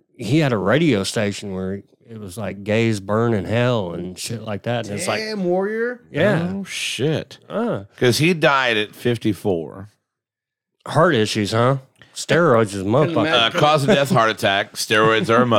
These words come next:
Speaker 3: motherfucker.
Speaker 2: couldn't imagine that junk making that one explode.
Speaker 3: Let's see here.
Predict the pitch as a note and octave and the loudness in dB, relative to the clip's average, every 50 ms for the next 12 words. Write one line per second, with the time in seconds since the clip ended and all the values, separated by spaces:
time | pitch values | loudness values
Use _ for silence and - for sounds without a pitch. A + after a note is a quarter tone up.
0 | F#2 F#2 F2 - F#2+ F2 D3+ D3 F2 F#2+ D#3 D3+ C#3+ C#3+ D3 D3 C#3+ C#3+ D3 C#3+ | 2 0 -2 -2 -2 -2 -2 -4 -6 -6 -6 -6 -6 -6 -8 -8 -8 -8 -10 -10
1 | C#3 B2 A#2+ B2+ D3 D3 D3 B2+ A#2+ C3+ C#3+ C#3 B2 - C3 C#3 D3 C3 A#2 A#2 | -12 -14 -14 -12 -10 -10 -10 -10 -12 -12 -10 -6 -6 -6 -6 -6 -8 -12 -14 -16
2 | A2 - _ B2+ B2 B2+ B2+ B2+ C3 C3 _ G#2+ A2 A2+ A2+ A2 G#2 - - - | -20 -20 _ -20 -18 -16 -16 -16 -18 -20 _ _ -10 -6 -4 -4 -4 -6 -8 -8
3 | - G#2 F#2+ F#2 E2 - - - F2 E2 D#2+ D#2 D2+ D2+ C#2+ C#2+ C2 A#1+ B1 - | -6 -6 -6 -6 -6 -8 -10 -10 -8 -8 -8 -10 -10 -12 -16 -18 -18 -20 -20 -20